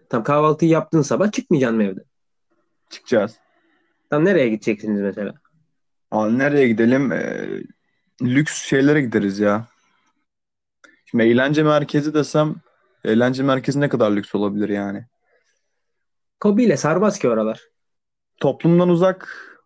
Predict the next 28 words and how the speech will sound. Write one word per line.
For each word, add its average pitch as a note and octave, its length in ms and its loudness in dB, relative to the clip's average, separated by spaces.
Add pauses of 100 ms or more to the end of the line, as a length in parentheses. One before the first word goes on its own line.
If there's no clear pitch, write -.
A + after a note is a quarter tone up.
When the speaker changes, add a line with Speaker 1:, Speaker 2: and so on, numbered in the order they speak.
(1000)
Speaker 2:
bir A#2 60 -4
yerler - 580 -4 (1700)
olabilir - 440 -8
herhalde. - 420 -12 (180)
Speaker 1:
Ya D#3+ 160 -2
bir F#3+ 60 2
gün C#4 200 2
de A3 60 4
çok A3 220 0
kısıtlı - 380 -6
ya. A2 180 2
Mesela B2+ 280 -2
bir G3+ 100 4
hafta F3 260 0
desen D#3 220 0
her D#3+ 100 2
şeyi D#3+ 180 0
yaparsın D#3 380 -2
ama C#3 160 -2
bir C#3+ 60 -2
günde D#3 260 0
hiçbir D#3 160 -8
şey D3+ 120 0
yapasın C3+ 320 -2
gelmez. C3 280 2
Speaker 2:
Yani, B2+ 460 0
yani. A2 260 0 (2250)
Vallahi G#2+ 480 -2